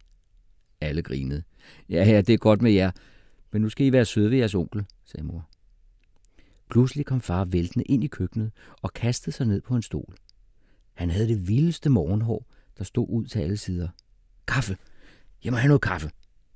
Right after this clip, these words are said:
sagde han. Mor rakte ham en kop, og han tog en kæmpe slurk.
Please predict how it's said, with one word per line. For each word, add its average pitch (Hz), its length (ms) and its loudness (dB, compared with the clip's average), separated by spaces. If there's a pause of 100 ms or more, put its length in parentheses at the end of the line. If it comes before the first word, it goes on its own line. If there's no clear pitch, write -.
(100)
sagde - 180 -12
han. 90 100 -14 (640)
Mor 80 180 -4
rakte 73 280 -12
ham 87 100 -4
en 80 60 -6
kop, - 320 -14 (240)
og - 60 -18
han 71 80 -12
tog 60 160 -10
en 60 60 -12
kæmpe 76 300 -10
slurk. - 280 -12